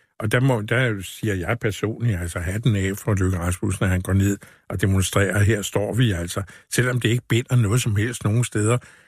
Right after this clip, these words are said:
Og hans forklaring, den, den var noget forkølet, sådan som jeg hørte den i hvert fald. Den blev jo også opfattet som temmelig selvmodsigende. Men jeg, jeg er egentlig ligeglad.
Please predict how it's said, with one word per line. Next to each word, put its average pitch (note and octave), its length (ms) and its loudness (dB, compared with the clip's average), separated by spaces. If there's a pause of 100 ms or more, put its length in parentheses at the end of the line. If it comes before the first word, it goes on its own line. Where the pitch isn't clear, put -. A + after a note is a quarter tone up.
(100)
Og A2 120 -2
hans G2 280 0
forklaring, B2 680 0
den, A#2 340 0
den A#2 220 0
var A2 120 0
noget A#2 300 2
forkølet, A#2+ 580 -2
sådan A2 260 -6
som G2 160 -4
jeg A#2+ 120 2
hørte A2 300 0
den A2 60 -4
i G2+ 100 -2
hvert F#2 140 -4
fald. F#2+ 160 -2 (420)
Den A2+ 100 2
blev A2 100 2
jo A2+ 120 4
også A2 180 0
opfattet A2 440 -2
som F#2+ 220 -4
temmelig G2 320 -2
selvmodsigende. G#2+ 720 -2 (400)
Men A#2+ 160 2
jeg, C3+ 160 2 (140)
jeg C3 100 4
er C#3 40 4
egentlig D3 280 0
ligeglad. B2+ 320 0